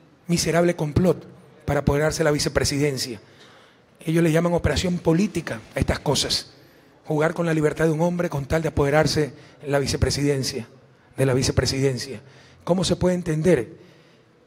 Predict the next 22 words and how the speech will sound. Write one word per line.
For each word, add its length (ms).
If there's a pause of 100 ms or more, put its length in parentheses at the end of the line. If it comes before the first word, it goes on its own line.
(160)
que 100
los 100
principales 520
autores, 400
confesos, 840 (320)
los 120
cuatro 260
funcionarios 520
de 100
Brecht 400 (340)
que 80
organizaron 460
el 60
sistema 280
de 60
coimas, 480
hayan 140
sido 200
sobreseídos? 720 (680)
Y 100
un 100
hombre 440